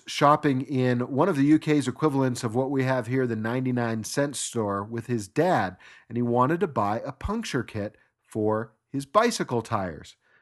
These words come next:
Unfortunately, the teen, who was just a few months shy of his eighteenth birthday, was barred from the purchase because the patch kit contained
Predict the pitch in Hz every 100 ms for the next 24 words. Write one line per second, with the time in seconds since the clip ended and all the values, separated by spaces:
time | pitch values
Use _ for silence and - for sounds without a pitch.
0 | _ _ 127 - 185 226 151 127 113 107
1 | 123 _ - 117 - 170 165 139 135 -
2 | 156 135 - 175 170 143 - 156 156 143
3 | 120 - 147 156 - 151 127 - 151 160
4 | 127 117 110 117 110 - 135 165 202 196
5 | - - 170 180 165 - - 208 220 -
6 | 87 - - - - _ 104 - - 127
7 | 139 165 - 139 147 147 - - 135 -
8 | - 151 143 117 107 107